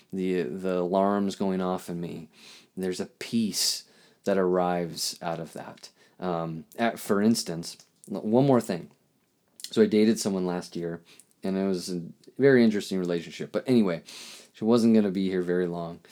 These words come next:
in the States. Um, but I remember there was this one moment, and, um, it happened. It was, like, on the fourth of July.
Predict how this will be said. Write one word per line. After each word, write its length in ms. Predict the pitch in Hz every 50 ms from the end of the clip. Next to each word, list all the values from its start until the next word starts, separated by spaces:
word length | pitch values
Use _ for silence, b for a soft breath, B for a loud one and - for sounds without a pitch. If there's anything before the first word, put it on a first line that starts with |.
| B B B B B B B B B -
in 180 | 95 92 87
the 60 | 82
States. 520 | - - - 196 170 - - - - - b b b b b -
Um, 360 | 98 101 101 98 95 87 - _ -
but 160 | 123 117 113
I 40 | 110
remember 840 | 110 107 104 101 104 110 117 123 120 107 101 95 95 92 90 90 b b b b b -
there 120 | 107 104
was 140 | 98 98 95
this 180 | 95 90 - 98
one 320 | 95 98 110 113 117 117
moment, 440 | 110 104 98 95 92 87 82 - - _ _ _ _ _ _ _ _ _ _ _ _ -
and, 400 | 110 104 98 98 95 95 92 90
um, 440 | 95 92 90 87 85 82 80 80 78 - b b b b b b b -
it 100 | 92 95
happened. 340 | 104 107 110 110 101 90
It 40 | 90
was, 120 | 90 87 87
like, 120 | 90 87
on 100 | 95 95
the 60 | 92
fourth 240 | - - 107 104 101
of 60 | 98
July. 400 | 90 92 85 85 85 82 - -